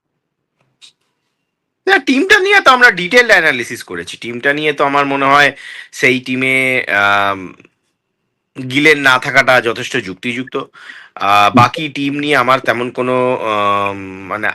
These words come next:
Speaker 1: আমি কোনো বলতে পারবো না যে এই সিলেকশনটা ফেয়ার হয়েছে বা এই সিলেকশনটা আনফেয়ার হয়েছে। আম,
Speaker 2: হুম।
Speaker 1: শুধু একটাই চিন্তা, সেটা হচ্ছে সু-, ক্যাপ্টেনের ফর্ম, ক্যাপ্টেন সূর্যার ফর্ম, এটাই আমার সব থেকে বড় চিন্তার বিষয়।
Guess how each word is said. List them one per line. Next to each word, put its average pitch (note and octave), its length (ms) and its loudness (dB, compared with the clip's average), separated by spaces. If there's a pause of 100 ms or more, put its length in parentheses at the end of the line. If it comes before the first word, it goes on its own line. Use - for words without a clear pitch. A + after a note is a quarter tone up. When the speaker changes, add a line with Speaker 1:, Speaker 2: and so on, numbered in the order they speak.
Speaker 1:
আমি C3 280 0
কোনো D3 240 -2
বলতে C3 340 -2
পারবো D3 220 4
না C#3+ 60 2
যে C#3 120 2
এই B2 220 0
সিলেকশনটা C3 540 0
ফেয়ার A#2 320 2
হয়েছে B2 220 2
বা A2+ 100 2
এই G#2 80 -2
সিলেকশনটা G#2+ 500 -2
আনফেয়ার G#2 380 -2
হয়েছে। G#2+ 300 -6 (540)
আম, G#2 460 4
Speaker 2:
হুম। G#2 240 -2 (200)
Speaker 1:
শুধু G3 260 0
একটাই G3 380 4
চিন্তা, G3+ 460 0
সেটা C#3+ 240 4
হচ্ছে C3+ 280 -2
সু-, A#2 480 -6
ক্যাপ্টেনের C3 480 -2
ফর্ম, D#2 380 -10
ক্যাপ্টেন B2+ 400 -6
সূর্যার A2+ 380 -2
ফর্ম, A#2 360 -6 (380)
এটাই E3+ 280 2
আমার D#3 200 0 (120)
সব - 140 -14
থেকে A2 240 -6
বড় A2+ 180 -2
চিন্তার D2 360 -10
বিষয়। - 260 -12